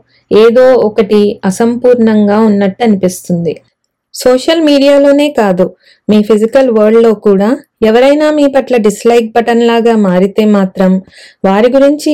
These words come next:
ఎక్కువగా పట్టించుకోకండి. వారే మీ పట్ల ఒక దిష్టి చుక్క అన్నమాట. మీ ఇంట్లో పిల్లలకి స్మార్ట్ ఫోన్ కొనిచ్చే ముందు వారికి అవసరం ఉందో లేదో అన్నది ఖచ్చితంగా ఆలోచించండి.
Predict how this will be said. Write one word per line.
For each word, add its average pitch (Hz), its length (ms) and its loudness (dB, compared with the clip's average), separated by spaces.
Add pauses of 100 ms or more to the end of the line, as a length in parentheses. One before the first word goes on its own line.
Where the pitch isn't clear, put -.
ఎక్కువగా 220 460 0
పట్టించుకోకండి. 185 960 -4 (520)
వారే 196 460 2
మీ 277 200 0
పట్ల 214 340 -2
ఒక 233 200 -2
దిష్టి 185 460 -2
చుక్క 226 200 -4
అన్నమాట. 185 500 0 (640)
మీ 233 120 2
ఇంట్లో 247 440 2
పిల్లలకి 240 500 -2
స్మార్ట్ 233 460 -2
ఫోన్ 269 300 -2
కొనిచ్చే 220 520 -2
ముందు 185 520 0 (420)
వారికి 220 320 0
అవసరం 214 560 0
ఉందో 208 360 2
లేదో 208 360 0
అన్నది 196 420 0
ఖచ్చితంగా 214 640 -2
ఆలోచించండి. 190 1000 -2